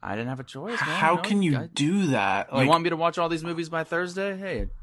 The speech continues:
Speaker 1: I make it happen.
Speaker 2: Oh,
Speaker 1: Sometimes it's not in the best
Speaker 2: man.
Speaker 1: setting.
Speaker 2: What were your thoughts on the Pelican Brief?
Speaker 1: I will agree with you that I think Denzel and Julia Roberts had some very good, uh, chemistry that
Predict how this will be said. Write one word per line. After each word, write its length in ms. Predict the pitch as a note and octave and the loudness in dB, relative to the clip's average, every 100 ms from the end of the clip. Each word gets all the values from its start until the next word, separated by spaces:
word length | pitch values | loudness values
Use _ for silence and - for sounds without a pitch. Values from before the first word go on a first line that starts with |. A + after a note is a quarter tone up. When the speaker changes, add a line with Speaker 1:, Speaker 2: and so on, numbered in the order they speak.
| - | -8
Speaker 1:
I 80 | |
make 180 | G2+ A#2 | -6 -4
it 80 | B2+ | -2
happen. 540 | C3 C3+ D3+ D3 D3 C3+ | 0 0 -2 -6 -8 -2
Speaker 2:
Oh, 80 | C#3+ | 0
Speaker 1:
Sometimes 340 | C#3+ B2 A#2 | 2 2 -2
it's 60 | G#2+ | -2
not 140 | A#2 B2+ | 0 2
in 60 | |
the 60 | B2 | 2
best 160 | G#2 A2 | 0 -4
Speaker 2:
man. 100 | G2 | -6
Speaker 1:
setting. 220 | F#2 E2+ F2+ | -6 -8 -12
Speaker 2:
What 120 | - | -8
were 80 | E3 | -2
your 100 | D#3 | -2
thoughts 380 | C3+ C3+ A2+ - | 2 2 2 0
on 100 | G#2+ | -4
the 60 | G#2+ | -4
Pelican 400 | - G2 F#2 G#2+ | -2 -4 -4 -4
Brief? 420 | G2 E2+ - - - - - _ _ _ - | -2 -2 -4 -10 -18 -20 -20 _ _ _ -2
Speaker 1:
I 100 | A#2+ | 0
will 200 | D3 E3 | 2 2
agree 340 | B2+ A2+ A#2 | 0 -2 -2
with 200 | A#2 A#2+ | -2 -2
you 200 | B2+ C3 | -2 -2
that 160 | B2+ G#2 | -2 -2
I 100 | G2 | -2
think 320 | - G#2 G2 | -4 -6 -6
Denzel 520 | G#2 G2+ G2+ G#2 G2+ | -6 -6 -4 -2 -2
and 100 | F#2+ | -4
Julia 260 | F#2 G2 G2 | -4 -4 -4
Roberts 460 | F#2+ F#2 G2 G2+ - | -4 -4 -4 -6 -6
had 220 | G2 F2+ | -6 -6
some 240 | - F#2+ | -8 -10
very 380 | F2 G2 G2 G2 | -4 -2 -2 -4
good, 420 | F#2 G2 F#2+ F#2 - | -2 0 0 -2 -8
uh, 340 | - D#2+ D2+ C#2+ | -10 -10 -8 -10
chemistry 680 | - G#2+ G#2+ - C3 C3+ C#3+ - | -10 -8 -8 -8 -8 -6 -10 -6
that 280 | G2+ G2 | -4 -4